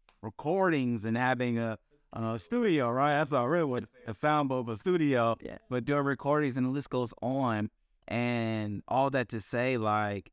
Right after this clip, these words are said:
Speaker 1: it not only has allowed for Miss Randy to, uh, fine tune all that's been within her, right? All these years, 'cause she was born with these capabilities. She was born with these abilities.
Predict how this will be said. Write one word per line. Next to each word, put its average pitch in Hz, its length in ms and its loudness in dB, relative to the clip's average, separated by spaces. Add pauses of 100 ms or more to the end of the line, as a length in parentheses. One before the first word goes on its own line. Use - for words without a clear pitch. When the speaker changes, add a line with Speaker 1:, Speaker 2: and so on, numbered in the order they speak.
Speaker 1:
it 117 240 -2
not 123 180 0
only 131 220 0
has 107 640 -2
allowed 110 360 -2
for 110 120 -4
Miss 101 220 -4
Randy 113 500 -2
to, 104 600 -6 (440)
uh, 104 200 -2
fine 135 460 0
tune 139 440 -2
all 127 300 2
that's 120 220 -4
been 120 320 -2
within 104 280 -4
her, 107 440 -4
right? 110 260 0
All 117 200 0
these 123 200 -2
years, 143 160 0
'cause 120 120 -8
she 139 100 -6
was 120 140 -4
born 117 340 -2
with 107 100 -8
these 117 160 -4
capabilities. 101 560 -6
She 110 120 -4
was 107 120 -4
born 123 300 2
with 170 100 -2
these 117 200 -2
abilities. 101 580 -2